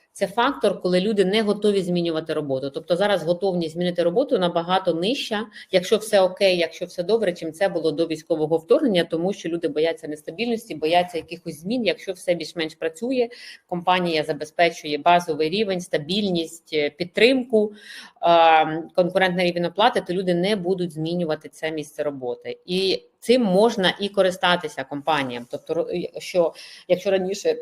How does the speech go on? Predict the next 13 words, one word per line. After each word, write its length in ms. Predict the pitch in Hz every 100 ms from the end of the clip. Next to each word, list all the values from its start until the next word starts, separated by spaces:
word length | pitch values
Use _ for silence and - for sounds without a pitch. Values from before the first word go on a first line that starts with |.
| - 180
люди 200 | 180 170
гнучкіше 500 | 180 180 294 285 247
це 320 | 208 175 - _ _ _ _ 185
робили, 680 | 180 165 180 160 147 - -
то 100 | 170
зараз 400 | 190 220 208 180
ні. 220 | 160 143
Тому 500 | 170 175 233 285 - - _ _ _ _ -
вам 280 | 185 196 180
з 40 |
точки 260 | 175 - 170
зору 240 | 185 175
утримання, 680 | 170 202 269 320 247 202